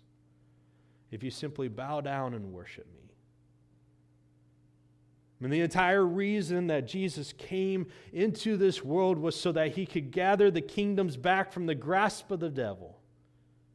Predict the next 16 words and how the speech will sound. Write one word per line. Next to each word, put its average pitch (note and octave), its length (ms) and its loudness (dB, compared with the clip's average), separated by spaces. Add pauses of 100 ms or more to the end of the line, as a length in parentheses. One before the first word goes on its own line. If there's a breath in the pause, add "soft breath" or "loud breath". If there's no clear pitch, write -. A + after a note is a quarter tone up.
(2500)
But A#2+ 120 -12
to C3 80 -10
get F3 260 -2
that, G#2+ 400 -10 (2250)
Jesus B2 340 -8
would C3 100 -4
be B2 120 -6
nailed C#3 320 -4
to F3 100 -4
a D3+ 60 -4
cross A#2+ 400 -6
and A#2 120 -8
die A#2+ 260 -6
a A#2 100 -8
very A#2+ 360 -10
slow B2 680 -12